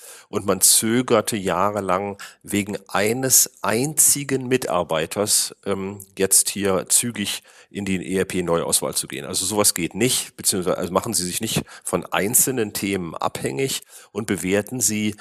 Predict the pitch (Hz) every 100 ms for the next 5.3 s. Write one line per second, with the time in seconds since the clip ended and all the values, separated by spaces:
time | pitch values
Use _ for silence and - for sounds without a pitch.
0 | - - 92 92 85 90 98 110 - 101
1 | - 98 98 101 101 101 - - - 104
2 | 92 80 95 87 82 82 82 82 92 101
3 | 95 92 - - 90 90 80 78 80 104
4 | 117 117 - - - _ 104 104 - -
5 | _ 85 -